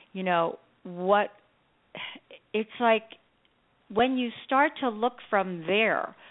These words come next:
what happens? You know, when we think about genius, there are lots of books on, you know,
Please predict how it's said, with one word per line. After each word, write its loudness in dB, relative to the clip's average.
what 2
happens? -2
You -4
know, 4
when -2
we -2
think 0
about 2
genius, -2
there 0
are 0
lots 0
of -8
books -4
on, 0
you -6
know, -4